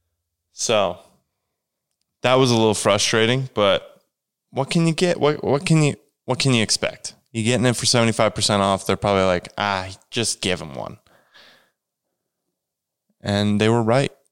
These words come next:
I just took it. I didn't even say anything. And for that, I respect them. I like to think that that was their thought from the beginning. They're like, "He's not gonna say anything."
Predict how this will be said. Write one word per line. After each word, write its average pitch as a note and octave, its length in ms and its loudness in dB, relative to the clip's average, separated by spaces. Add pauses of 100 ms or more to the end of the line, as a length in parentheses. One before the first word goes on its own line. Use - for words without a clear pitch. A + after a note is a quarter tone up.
(180)
I G#2 120 -2
just G2+ 260 -2
took A#2 220 -2
it. - 180 -8 (500)
I G2 140 -6
didn't G2+ 220 0
even G2+ 200 -2
say G2 200 0
anything. F2 440 -6 (2500)
And G2+ 160 -8
for G2 140 -4
that, G2+ 380 -2
I F#2 100 -4
respect F2+ 440 -4
them. F2+ 240 -10 (920)
I G2+ 60 -2
like G2+ 240 0
to A#2 100 -4
think G#2 260 -2
that F#2 120 -4
that F#2+ 260 0
was F2+ 200 -6
their F2+ 140 -2
thought D#2+ 360 -4
from F#2+ 160 -10
the F2+ 80 -6
beginning. E2+ 320 -4
They're E2+ 80 -4
like, F2 160 -4
"He's G#2 180 -2
not F#2 140 0
gonna F2 160 -6
say - 160 -2
anything." B1 420 -10